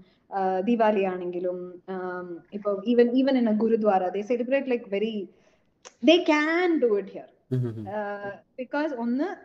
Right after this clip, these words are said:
Speaker 1: അത്യാവശ്യം ആൾക്കാരുണ്ട്. ആ, നാട്ടില് യു എസിലാണെങ്കിൽ എല്ലാരും വർക്ക് റിലേറ്റഡ് വിസ ആൾക്കാരാണ്. നമ്മുടെ ജനറേഷൻ and a little ten years elder.
Speaker 2: Yeah.
Speaker 1: അപ്പൊ എല്ലാരും അവരുടെ തിരക്കാണ്. They are polished, they are kind of, they are kind of, അവരുടെ സർക്കിളില് പാതി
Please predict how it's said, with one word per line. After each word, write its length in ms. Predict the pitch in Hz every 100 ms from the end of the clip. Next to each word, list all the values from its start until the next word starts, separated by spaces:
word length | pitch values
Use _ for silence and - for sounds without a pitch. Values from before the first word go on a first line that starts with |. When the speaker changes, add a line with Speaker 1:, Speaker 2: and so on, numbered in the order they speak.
| -
Speaker 1:
അത്യാവശ്യം 320 | 233 269 226
ആൾക്കാരുണ്ട്. 680 | 220 214 254 247 190 185 339 - _ _ _ _ _
ആ, 180 | 220 214
നാട്ടില് 420 | 233 247 269 240 226 233
യു 100 | 269
എസിലാണെങ്കിൽ 480 | 302 330 330 330 330
എല്ലാരും 760 | 294 311 320 330 330 262 226
വർക്ക് 340 | 233 269 311 349
റിലേറ്റഡ് 420 | 330 302 294 285
വിസ 200 | 262 254
ആൾക്കാരാണ്. 480 | 240 214 226 202 190
നമ്മുടെ 280 | 202 233 247
ജനറേഷൻ 460 | 240 233 240 254
and 140 | 220 214
a 40 |
little 320 | 208 208 240
ten 220 | 226 214
years 220 | 220 208 202
elder. 260 | 180 165 - _ -
Speaker 2:
Yeah. 240 | 113 101 101
Speaker 1:
അപ്പൊ 140 | 247 311
എല്ലാരും 360 | 294 320 349
അവരുടെ 320 | 330 330 339 339
തിരക്കാണ്. 520 | 294 285 302 302 294
They 100 | 277
are 120 | 277
polished, 420 | 269 254 254 285
they 100 | 262
are 120 | 254
kind 240 | 254 254 247
of, 160 | 247
they 140 | 240 247
are 140 | 254
kind 300 | 262 247 240
of, 100 | 247 - _
അവരുടെ 300 | 240 277 330
സർക്കിളില് 640 | 339 285 277 320 311 320 311 -
പാതി 460 | 262 247 269 285